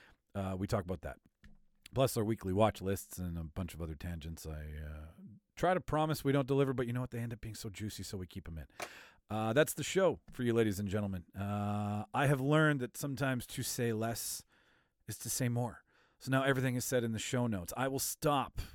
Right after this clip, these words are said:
coming at you with all of this donation, tab, pro, prop shop stuff. It's all there. If you wanna support the show after you're done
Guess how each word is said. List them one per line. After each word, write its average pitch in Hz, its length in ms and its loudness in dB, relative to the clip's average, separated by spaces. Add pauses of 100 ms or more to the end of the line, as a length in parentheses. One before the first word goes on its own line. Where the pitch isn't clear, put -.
(180)
coming 147 320 2
at 117 80 -2
you 110 180 0
with 110 160 2
all 117 300 6
of 104 140 0
this 110 180 -2
donation, 117 720 0 (400)
tab, 127 420 2 (100)
pro, 123 720 4
prop 135 280 4
shop 120 500 2
stuff. - 420 -2
It's - 100 -4
all 196 140 8
there. 202 380 0
If - 40 -8
you 120 60 0
wanna 147 140 4
support 165 320 0
the 165 80 -8
show 147 180 0
after 139 240 -4
you're 139 80 -4
done 104 300 -4